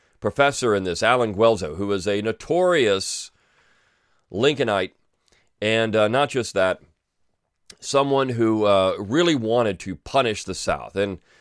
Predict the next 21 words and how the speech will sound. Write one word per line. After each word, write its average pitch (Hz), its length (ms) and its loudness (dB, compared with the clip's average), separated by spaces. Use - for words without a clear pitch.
uh, 101 200 2
there 127 140 2
was 127 140 0
a, 117 80 -2
years 160 360 2
ago, 117 200 2
Don 120 320 0
Livingston 95 760 -4
at 87 180 -8
the 92 120 -2
Abbeville 95 360 0
Institute 82 520 -8
did 85 300 -6
a 82 360 -4
debate 185 340 0
with 104 240 -4
Guelzo 90 600 0
at 98 220 -4
University 113 440 -4
of 87 40 -10
Virginia 90 520 -6